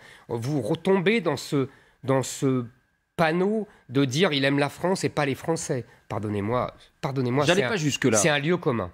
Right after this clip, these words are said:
Speaker 2: J'allais pas jusque-là.
Speaker 1: C'est un lieu commun. Euh,
Speaker 2: Mais quand on reste
Speaker 1: pourquoi
Speaker 2: insolite,
Speaker 1: j'aimerais
Speaker 2: par
Speaker 1: pas les
Speaker 2: exemple.
Speaker 1: gens ? D'abord, d'abord, personne n'aime les gens en soi. Ça, c'est, c'est une espèce de mythe. On aime des gens. Voilà, on aime les gens qu'on rencontre, qu'on voit.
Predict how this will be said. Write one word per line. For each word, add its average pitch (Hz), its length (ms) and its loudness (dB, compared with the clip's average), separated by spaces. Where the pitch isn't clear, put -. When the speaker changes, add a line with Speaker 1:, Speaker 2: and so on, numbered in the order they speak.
Speaker 2:
J'allais 135 220 4
pas 226 100 2
jusque-là. 170 240 0
Speaker 1:
C'est 170 120 4
un - 20 -4
lieu 190 120 0
commun. 127 380 0
Euh, 131 60 4
Speaker 2:
Mais 147 120 2
quand 214 220 4
on 190 80 4
reste 202 180 4
Speaker 1:
pourquoi 247 280 4
Speaker 2:
insolite, 269 80 4
Speaker 1:
j'aimerais 165 160 2
Speaker 2:
par 131 80 0
Speaker 1:
pas 190 80 4
les 131 100 -2
Speaker 2:
exemple. 117 140 0
Speaker 1:
gens ? 117 60 0
D'abord, 160 320 2
d'abord, 135 300 0
personne 185 460 0
n'aime 143 240 2
les 120 180 2
gens 131 300 0
en 101 160 -4
soi. 143 400 -6
Ça, 117 80 -2
c'est, - 300 -8
c'est - 140 -8
une 95 40 -4
espèce 98 300 -4
de 104 100 -2
mythe. 156 360 0
On 101 120 -2
aime 120 260 0
des 156 280 2
gens. 139 240 2
Voilà, 104 180 -2
on 107 120 2
aime 104 220 0
les 120 180 2
gens 104 240 -2
qu'on 104 140 -8
rencontre, 113 560 0
qu'on 110 160 -4
voit. 101 360 0